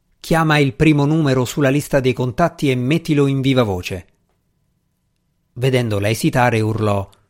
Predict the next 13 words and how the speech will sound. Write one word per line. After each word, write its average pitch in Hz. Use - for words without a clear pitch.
"Subito!" 131
Lei 143
obbedì. 127
"Sono 147
Tagan." 139
"Siamo 110
stati 131
attaccati", 113
disse 127
Loxin 117
a 107
denti 107
stretti. -